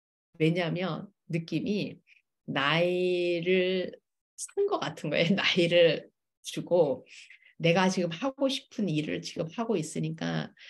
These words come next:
제가 이제 고정 나이가 아니라 제가 태어난 나이로 하면 이번 팔월이면 제가 이제 만 육십인데 괜찮아요. 육십인데도 아직도 제가 칠십, 팔십 대까지를 제가 생각을 하고 있어요.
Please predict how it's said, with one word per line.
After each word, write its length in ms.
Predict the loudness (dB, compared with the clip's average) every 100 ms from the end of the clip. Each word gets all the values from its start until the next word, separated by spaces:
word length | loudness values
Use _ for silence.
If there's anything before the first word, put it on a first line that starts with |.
| -20 -16
제가 260 | -4 0 0
이제 800 | 0 0 2 2 2 0 -2 -6 _ _ _ _ _ _ _
고정 360 | _ -2 0 2
나이가 340 | 2 0 0
아니라 520 | -2 -4 -4 -4 -4
제가 260 | -4 -6 -6
태어난 420 | -6 -4 -2 -4
나이로 320 | -4 -4 -4 -4
하면 140 | -6
이번 200 | -6 -6
팔월이면 440 | -8 -6 -4 -4 -6
제가 180 | -10
이제 140 | -8 -6
만 300 | -4 -4 -4
육십인데 920 | -6 -6 -4 -4 -2 0 -2 -4 -14 -20 -20 -18 -18 -20 _ _ -18
괜찮아요. 840 | -12 -10 -6 -4 -4 -6 -10 -14 -16 _ _ _ _ -6
육십인데도 760 | -4 -2 -2 0 0 -2 -4
아직도 460 | -4 -4 -6 -6 -6
제가 240 | -4 -6
칠십, 760 | -4 -4 -4 -6 -2 -2 -2 -6 -14 _ _ _ _ -10
팔십 440 | -8 -6 -8 -2
대까지를 600 | -2 0 0 0 0 0
제가 520 | -2 -2 -2 -2 -6 -12
생각을 460 | -2 0 0 -2 -4
하고 260 | -6 -6
있어요. 500 | -8 -6 -6 -6 -10